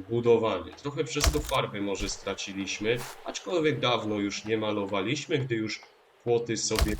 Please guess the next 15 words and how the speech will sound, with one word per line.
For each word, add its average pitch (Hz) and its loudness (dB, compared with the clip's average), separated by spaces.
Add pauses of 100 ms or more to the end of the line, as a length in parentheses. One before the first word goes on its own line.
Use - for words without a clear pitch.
(300)
budujemy, 120 0
to 120 -8
oczywiście 104 -6
z - -6
tematem, 101 -2 (380)
e, 92 -4
pojedziemy. 117 4
No 101 -2
bo, 110 2 (380)
e, 107 -2
mam 135 0
też, 131 0
e, 110 -2
małe 120 2 (520)
obawy, 104 -4